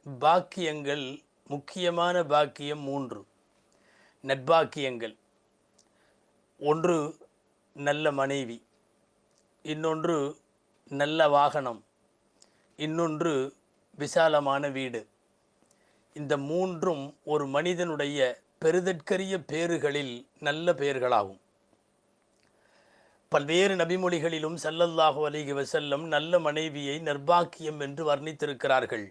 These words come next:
மட்டுமல்ல, இந்த உலகத்தின் இன்பங்களிலெல்லாம் சிறந்த இன்பம் என்பது ஒரு நல்ல மனைவி வாய்க்கப் பெறுவது என்கிற நபிமொழி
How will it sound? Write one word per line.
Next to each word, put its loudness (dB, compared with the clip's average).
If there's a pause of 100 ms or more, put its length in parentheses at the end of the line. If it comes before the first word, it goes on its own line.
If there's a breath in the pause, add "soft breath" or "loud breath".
மட்டுமல்ல, -2 (720 soft breath)
இந்த -2
உலகத்தின் 2
இன்பங்களிலெல்லாம் 0
சிறந்த 0
இன்பம் -4
என்பது -2 (380 soft breath)
ஒரு 0
நல்ல 2
மனைவி -2
வாய்க்கப் 0
பெறுவது 0
என்கிற -2
நபிமொழி -2